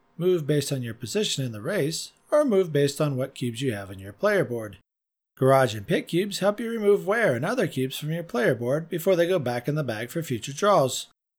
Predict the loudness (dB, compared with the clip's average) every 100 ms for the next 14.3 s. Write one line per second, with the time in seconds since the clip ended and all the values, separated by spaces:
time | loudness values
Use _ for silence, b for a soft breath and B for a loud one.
0 | _ _ 0 2 4 2 4 8 8 6
1 | 2 0 0 -2 -4 -6 -2 0 0 -2
2 | -2 0 2 2 0 -2 -2 -2 -4 -6
3 | 0 -2 0 -4 -4 -6 -8 -8 -6 -2
4 | 0 0 -2 -4 -6 -4 -2 -2 0 0
5 | 0 -2 -2 -2 -4 -4 -4 -4 -4 -8
6 | -12 -12 -16 _ _ _ _ -2 0 2
7 | 4 6 6 4 2 2 0 0 -2 -2
8 | -2 -2 0 0 0 -2 -4 -4 -4 -4
9 | -4 -8 _ -2 0 0 2 2 2 2
10 | 2 4 2 2 0 -6 -6 -4 -6 -8
11 | -2 2 2 0 -2 -2 -2 -2 -4 -6
12 | -14 -6 -2 -2 0 0 0 -2 -4 -4
13 | -4 -2 -2 -4 0 -2 -2 -4 -4 -4
14 | -6 -8